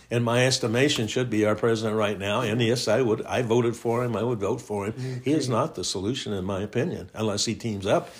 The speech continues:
Speaker 2: But
Speaker 1: with the
Speaker 2: still,
Speaker 1: Ameri-
Speaker 2: he has a business background.
Speaker 1: Well, he
Speaker 2: That
Speaker 1: does, but he's going to have to look at the three books and embrace the American enterprise swing vote, which then pulls the extremes to the middle,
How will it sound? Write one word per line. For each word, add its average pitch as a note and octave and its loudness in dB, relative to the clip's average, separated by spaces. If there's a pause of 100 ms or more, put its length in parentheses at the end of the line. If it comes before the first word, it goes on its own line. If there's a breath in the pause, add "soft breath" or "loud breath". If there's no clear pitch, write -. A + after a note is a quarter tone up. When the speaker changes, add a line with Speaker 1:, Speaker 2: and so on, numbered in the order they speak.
(240 loud breath)
Speaker 2:
But G2+ -4
Speaker 1:
with A#2 2
the B2+ 4
Speaker 2:
still, A2 6
Speaker 1:
Ameri- C3 6
Speaker 2:
he B2+ -8
has D3 0
a C#3 -6
business C#3 -4
background. B2 -2
Speaker 1:
Well, C3+ 6
he C3+ -2
Speaker 2:
That D3 2 (120)
Speaker 1:
does, - 0
but B2+ 0
he's B2+ 2
going C#3+ 0
to C3+ 0
have B2+ 0
to A#2 -4 (240)
look B2 2 (100)
at A2 -2
the G2 -8
three A#2 2
books A2+ -2 (380 soft breath)
and A2+ -2
embrace A2+ 6
the A#2 -2
American A2+ 4
enterprise A2 4
swing A#2 2
vote, A2+ 4 (340 loud breath)
which A2 0
then A#2 4 (300 loud breath)
pulls B2 2
the A2+ 4
extremes E3 2
to - 0
the D3+ 0
middle, A2 4